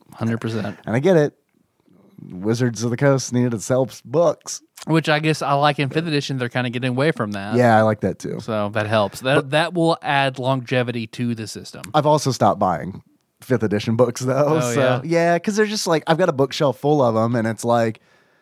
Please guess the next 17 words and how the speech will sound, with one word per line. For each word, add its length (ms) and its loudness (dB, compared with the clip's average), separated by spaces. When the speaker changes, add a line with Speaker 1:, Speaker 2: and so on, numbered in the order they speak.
Speaker 2:
don't 240 2
use, 260 2
don't 220 2
use, 300 2
don't 220 2
use, 280 0
don't 180 0
use. 80 -2
Like, 180 0
they're 180 2
like, 260 0
the 180 0
last 300 0
four 300 2
that 140 2
I 80 4
bought, 420 2